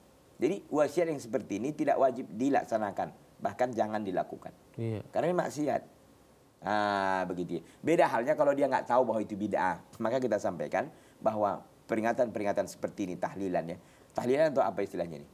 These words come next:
Speaker 2: Iya, tahlilan dan sebagainya.
Speaker 1: Iya, tahlilan ada tu-, tiga
Speaker 2: Hmm.
Speaker 1: hari, ada tujuh hari, ada empat puluh hari, ada seribu hari, ada tiga ribu hari, dan seterusnya, dan seterusnya gitu kan. Semuanya ada perbuatan bid'ah yang nggak dilakukan oleh Nabi, tidak dilakukan oleh para sahabat, tidak dilakukan oleh tabi'in, dan tidak dilakukan oleh tabi'ut tabi'in. Siapa yang
Speaker 2: Iya.
Speaker 1: menjadi salaf kita dalam perkara ini?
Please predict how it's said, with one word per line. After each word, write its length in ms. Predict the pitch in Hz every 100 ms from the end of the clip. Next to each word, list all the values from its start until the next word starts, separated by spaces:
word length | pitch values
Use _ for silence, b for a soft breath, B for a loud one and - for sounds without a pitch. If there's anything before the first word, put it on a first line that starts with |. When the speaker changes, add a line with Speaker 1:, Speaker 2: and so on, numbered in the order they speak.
| - _ - -
Speaker 2:
Iya, 240 | 135 117
tahlilan 560 | 101 110 110 110 123 120
dan 100 | 107
sebagainya. 520 | 113 110 107 107 113
Speaker 1:
Iya, 160 | 117 113
tahlilan 320 | 113 127 147
ada 220 | 123 110 110
tu-, 160 | 110
tiga 220 | - 101 101
Speaker 2:
Hmm. 80 | 101
Speaker 1:
hari, 120 | 127
ada 140 | 113 101
tujuh 240 | 92 92
hari, 240 | 98 110
ada 160 | 113 98
empat 160 | 85 -
puluh 140 | 95
hari, 240 | 92 104 117
ada 100 | 98
seribu 300 | 101 92 90
hari, 320 | 101 117 117
ada 160 | 90
tiga 240 | 90 90 92
ribu 160 | 90
hari, 240 | 98 110 110
dan 80 | 85
seterusnya, 300 | - 98 95
dan 140 | 85
seterusnya 320 | 85 117 120 92
gitu 140 | 85
kan. 140 | 90 - B B B B -
Semuanya 400 | - 127 151 190
ada 80 | 165
perbuatan 300 | 131 127 117 110
bid'ah 380 | 92 95 165 - B B
yang 240 | 117 123
nggak 140 | 123 107
dilakukan 300 | 117 113 131
oleh 160 | 107 107
Nabi, 380 | 104 104 175 - -
tidak 220 | - 101 110
dilakukan 160 | 104
oleh 100 | 107
para 140 | 104 101
sahabat, 460 | 107 104 117 151
tidak 160 | 117 90
dilakukan 140 | 104 95
oleh 80 | 110
tabi'in, 420 | 107 104 113 160
dan 80 | 113
tidak 180 | 92 90
dilakukan 240 | 117 107
oleh 140 | 104 98
tabi'ut 380 | 101 95 80 78
tabi'in. 360 | 82 80 73 -
Siapa 260 | 139 -
yang 80 | 113
Speaker 2:
Iya. 60 | 110
Speaker 1:
menjadi 180 | 113 104
salaf 320 | - 110 104
kita 160 | - 110
dalam 300 | 92 85 82
perkara 320 | - - 78
ini? 160 | 73